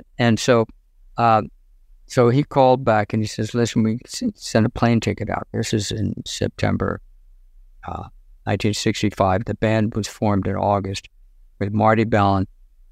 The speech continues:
Paul Kemp, uh, Jorma and Signe Tolle Anderson, uh, on, on vocals, and the bass player that I replaced. So I came out on October sixteenth, and we, we rehearsed a little bit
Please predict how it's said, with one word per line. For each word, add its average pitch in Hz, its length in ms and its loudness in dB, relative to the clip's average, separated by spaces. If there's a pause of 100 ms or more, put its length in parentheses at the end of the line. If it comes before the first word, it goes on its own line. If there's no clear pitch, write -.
(200)
Paul 107 220 2
Kemp, 95 300 -8 (260)
uh, 95 280 0 (440)
Jorma 110 340 2
and 101 180 -4
Signe 107 500 0 (260)
Tolle 104 360 2 (200)
Anderson, 107 480 2 (140)
uh, 98 220 0 (100)
on, 101 200 -4 (840)
on 104 180 0
vocals, 104 420 0 (540)
and 107 120 0
the 104 40 -4
bass 104 240 -2
player 95 280 -2
that 98 140 -4
I 98 100 -4
replaced. - 480 -10 (240)
So 120 320 2 (340)
I 131 120 2
came 120 260 2
out 110 240 2
on 107 80 -4
October 107 420 -2
sixteenth, 104 640 -4
and 95 100 -4
we, 101 260 -6 (200)
we 131 140 -4
rehearsed 110 340 0 (240)
a 120 40 -2
little 107 180 2
bit 98 260 0